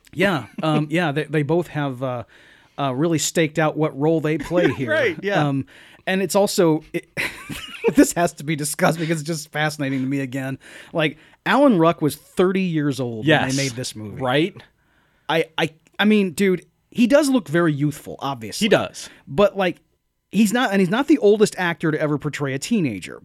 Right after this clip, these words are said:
Speaker 1: But, my God, imagine walking into a high school at age thirty and trying to pass yourself off. You know, it, it's, it's, there's no way.
Speaker 2: Yeah.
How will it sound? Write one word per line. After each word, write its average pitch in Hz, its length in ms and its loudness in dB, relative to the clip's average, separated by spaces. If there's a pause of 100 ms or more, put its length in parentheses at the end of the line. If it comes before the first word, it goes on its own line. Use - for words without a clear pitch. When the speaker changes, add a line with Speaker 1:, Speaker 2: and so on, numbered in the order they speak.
Speaker 1:
But, 170 320 0
my 175 320 -2
God, 151 540 -10 (240)
imagine 247 720 6
walking 196 360 4
into 180 200 4
a 151 60 4
high 165 180 0
school 151 300 2
at 147 140 0
age 151 280 0
thirty 147 400 0
and 147 120 -4
trying 160 180 0
to 160 80 2
pass 160 360 -2
yourself 135 500 -4
off. 92 260 -10 (140)
You 180 160 -2
know, 175 160 2
it, - 220 0
it's, 269 240 2
it's, 269 160 2
there's 302 180 -2
no 466 200 6
way. 370 400 0 (240)
Speaker 2:
Yeah. 104 300 -4